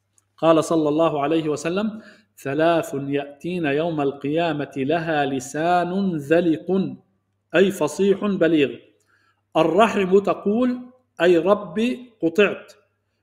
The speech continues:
والأمانة تقول: "أي رب تركت"، والنعمة تقول: "أي رب كفرت". إذن الأمانة تشكو الترك، والرحم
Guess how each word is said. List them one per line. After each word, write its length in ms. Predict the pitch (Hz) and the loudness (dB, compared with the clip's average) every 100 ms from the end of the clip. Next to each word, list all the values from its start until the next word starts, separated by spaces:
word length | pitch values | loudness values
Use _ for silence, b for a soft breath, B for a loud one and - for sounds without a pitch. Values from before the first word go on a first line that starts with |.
| _ | _
والأمانة 640 | 151 185 - 185 208 214 175 | 0 2 2 2 2 0 -2
تقول: 800 | 175 165 160 - 214 233 233 - | -2 -4 -4 0 0 0 -2 0
"أي 160 | 170 165 | 2 2
رب 560 | 160 196 190 190 226 233 - - | 0 -4 -4 -4 -4 -6 -10 -2
تركت"، 540 | 180 208 - - _ _ _ _ | 0 0 -4 -20 _ _ _ _
والنعمة 540 | 147 170 175 220 185 180 | -4 -4 -2 -4 -2 -4
تقول: 800 | 175 165 160 196 214 226 233 - - | -4 -6 -4 -2 0 0 -4 -8 -2
"أي 180 | 175 165 | 0 2
رب 400 | 165 196 160 180 233 226 _ - | 0 -2 -2 -4 -4 -6 _ -4
كفرت". 560 | 165 190 165 - - _ _ _ _ _ _ - | 0 0 -2 -6 -20 _ _ _ _ _ _ -8
إذن 160 | 143 165 | -4 -4
الأمانة 960 | 165 156 156 196 185 160 202 233 - - _ _ _ _ _ _ - | -2 -2 -2 -2 -2 -2 0 0 -4 -16 _ _ _ _ _ _ -2
تشكو 800 | 180 190 - 190 208 247 - - | -2 -2 -4 2 2 2 -2 -6
الترك، 500 | 165 - 214 180 143 - _ _ _ _ _ _ _ - | -6 -2 0 0 -2 -18 _ _ _ _ _ _ _ -2
والرحم 640 | 151 180 220 202 185 220 | 0 2 2 2 2 0